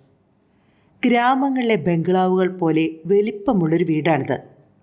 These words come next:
അതിൻ്റെ ഉടമസ്ഥനും നല്ല വീതിയും നീളമുള്ളൊരു മനുഷ്യനായിരുന്നു. എന്നാൽ ഗൃഹനാഥ മെലിഞ്ഞു നേർത്തൊരു സ്ത്രീയാണ്.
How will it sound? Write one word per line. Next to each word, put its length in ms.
അതിൻ്റെ 280
ഉടമസ്ഥനും 640
നല്ല 280
വീതിയും 600
നീളമുള്ളൊരു 640
മനുഷ്യനായിരുന്നു. 720
എന്നാൽ 340
ഗൃഹനാഥ 640
മെലിഞ്ഞു 520
നേർത്തൊരു 520
സ്ത്രീയാണ്. 580